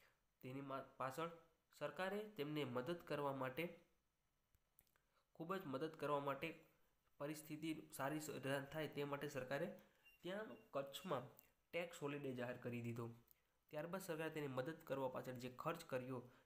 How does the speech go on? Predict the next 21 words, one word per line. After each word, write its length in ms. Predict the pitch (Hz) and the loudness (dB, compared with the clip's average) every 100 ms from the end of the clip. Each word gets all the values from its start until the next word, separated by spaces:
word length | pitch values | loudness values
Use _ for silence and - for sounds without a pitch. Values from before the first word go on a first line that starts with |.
| - | -10
તેમાંથી 240 | 135 135 | -8 -6
કોઈ 200 | 131 135 | -4 -4
વળતર 340 | 123 127 170 170 | 0 0 0 -4
પ્રાપ્ત 340 | - 139 139 | 2 2 2
નથી 240 | 131 131 | 0 0
થતું, 320 | 135 127 127 117 | -2 -2 -2 -2
તેને 300 | 139 160 170 - - _ _ _ _ _ _ - | 0 0 -2 -6 -20 _ _ _ _ _ _ -14
પ્રત્યક્ષ 400 | 147 - 175 - | -12 -6 -6 -4
વળતર 240 | 143 139 | -4 -2
પ્રાપ્ત 300 | 127 131 127 | -2 0 0
ન 160 | 135 156 | 0 -2
થાય 160 | 160 127 | 0 -2
તે 140 | 131 | -2
પ્રકારનું 340 | 139 127 131 | 0 0 0
જાહેર 260 | 120 120 123 | 0 0 -2
ખર્ચ 260 | - 151 - | -2 -4 -4
કહેવામાં 600 | 120 113 117 151 202 196 | -4 -4 -2 -4 -4 -4
આવે 240 | 120 117 | -4 -4
છે. 180 | 113 117 117 - _ _ _ _ _ _ _ _ _ _ _ _ _ _ _ _ | -8 -10 -12 -16 _ _ _ _ _ _ _ _ _ _ _ _ _ _ _ _
તેના 180 | 160 190 | -6 -2
પછી 540 | 202 208 220 233 226 | -2 -2 -4 -6 -8